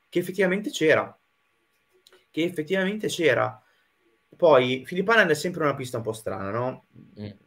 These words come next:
Speaker 1: Storicamente ha un po' mischiato i valori, a parte Bautista che è sempre stato fortissimo, no? Quindi vediamo. Secondo me già questo weekend a Mandalika avremo qualche indicazione in più. Però Andrea ha fatto paura,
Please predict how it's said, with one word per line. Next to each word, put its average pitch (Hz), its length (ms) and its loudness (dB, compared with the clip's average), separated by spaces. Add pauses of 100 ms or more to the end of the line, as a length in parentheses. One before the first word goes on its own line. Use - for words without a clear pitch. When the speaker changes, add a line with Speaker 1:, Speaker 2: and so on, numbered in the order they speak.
(160)
Speaker 1:
Storicamente 143 680 0
ha 135 40 4
un 131 80 0
po' 131 120 0
mischiato 123 440 -4
i 113 40 -4
valori, 101 360 2
a 101 60 -2
parte 117 300 0
Bautista 110 580 -2
che 104 80 -4
è 101 40 -4
sempre 104 340 -8
stato 101 280 -10
fortissimo, - 680 -14
no? 131 160 -18 (920)
Quindi 202 280 0
vediamo. 123 680 4
Secondo 143 300 -2
me 165 140 4
già 175 200 4
questo 180 240 0
weekend 165 300 2
a 156 60 6
Mandalika 156 560 4
avremo 127 300 4
qualche 123 240 0
indicazione 123 580 -4
in 113 140 -6
più. 98 240 -10 (400)
Però 185 840 6
Andrea 123 480 2
ha 156 120 0
fatto 123 400 -2
paura, 113 640 0